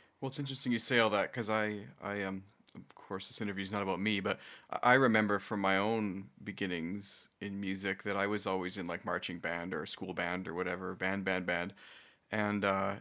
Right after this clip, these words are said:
it wasn't until university I first chamber, played chamber music, really. And, um,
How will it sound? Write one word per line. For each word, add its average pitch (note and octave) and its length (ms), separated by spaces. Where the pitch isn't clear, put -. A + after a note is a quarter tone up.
it A2 60
wasn't A#2+ 280
until A2+ 220
university G#2+ 600
I G2+ 40
first - 280
chamber, G#2+ 300
played A#2+ 240
chamber F#2 280
music, F2+ 560
really. F#2+ 480
And, F#2+ 400
um, F2+ 360